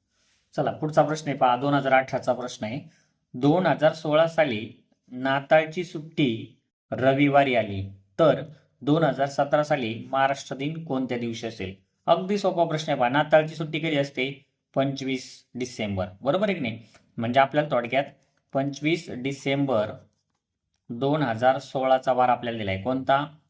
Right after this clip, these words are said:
रविवार, बरोबर आहे की नाही? आणि आपल्याला विचारलंय काय? महाराष्ट्र दिन कधीचा? दोन हजार सतराचा. महाराष्ट्र दिन कधी असतो आपल्याला माहिती सर्वांना? एक मे, बरोबर आहे की नाही?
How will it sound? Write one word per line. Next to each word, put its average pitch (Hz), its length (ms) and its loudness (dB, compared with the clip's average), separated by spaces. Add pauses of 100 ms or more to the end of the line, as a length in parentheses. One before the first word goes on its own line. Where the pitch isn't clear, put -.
(320)
रविवार, 113 560 -2 (460)
बरोबर 185 260 -2
आहे 165 80 -4
की 127 60 -4
नाही? 104 180 -8 (320)
आणि 120 120 -2
आपल्याला 147 280 0
विचारलंय 156 400 4
काय? 156 240 0 (360)
महाराष्ट्र 143 560 0
दिन 113 260 -4
कधीचा? 156 460 0
दोन 170 240 -4
हजार 156 220 0
सतराचा. 170 640 2 (480)
महाराष्ट्र 151 380 0
दिन 143 180 -2
कधी 143 180 -2
असतो 143 220 -2
आपल्याला 143 260 0
माहिती 196 220 -6
सर्वांना? 131 400 -2 (420)
एक 139 300 -2
मे, 135 240 0 (340)
बरोबर 185 220 0
आहे 202 60 -2
की 180 80 -8
नाही? 143 180 -6